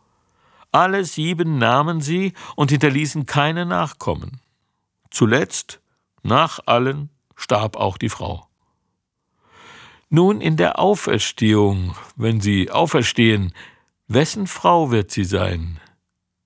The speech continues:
Denn sieben haben sie zur Frau gehabt. Da antwortete Jesus ihnen: „Ist es nicht so, dass ihr deshalb irrt, weil ihr weder die Schriften noch die Kraft Gottes kennt?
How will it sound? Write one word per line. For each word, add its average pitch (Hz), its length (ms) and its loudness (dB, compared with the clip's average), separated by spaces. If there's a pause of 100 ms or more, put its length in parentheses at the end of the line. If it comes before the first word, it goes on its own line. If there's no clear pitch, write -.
Denn 107 160 0
sieben 127 420 0
haben 127 220 2
sie 135 140 -4
zur 151 160 -2
Frau 143 240 2
gehabt. 147 540 -4 (1400)
Da 110 100 -2
antwortete 123 600 0
Jesus 95 500 0
ihnen: 87 500 -2 (920)
„Ist 139 300 0
es 156 260 -2
nicht 151 260 -2
so, 123 460 2
dass - 280 -2
ihr 107 160 -2
deshalb 120 600 -2
irrt, 131 420 0
weil 113 180 0
ihr 104 200 -2
weder 120 260 4
die 110 140 -2
Schriften 127 720 -4 (280)
noch 113 280 0
die 113 160 -4
Kraft - 640 -6
Gottes 113 380 -2
kennt? 131 400 -6